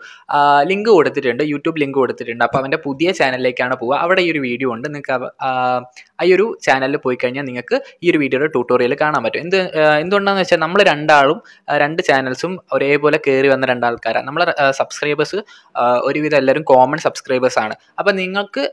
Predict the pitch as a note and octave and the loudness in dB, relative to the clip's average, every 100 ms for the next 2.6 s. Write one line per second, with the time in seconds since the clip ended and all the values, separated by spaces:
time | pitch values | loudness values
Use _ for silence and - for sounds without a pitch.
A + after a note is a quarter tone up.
0 | F#3+ E3 D#3+ D3 D3+ D#3+ D3 D#3 F3+ G3+ | -2 2 2 2 0 2 4 4 4 4
1 | A3+ A3+ D3+ D#3+ E3+ D3 C#3+ D3 C#3+ B2+ | 2 4 4 8 8 6 2 -2 0 -2
2 | C3 C#3 B2 B2 C3 G3+ | -2 0 0 -2 -6 -6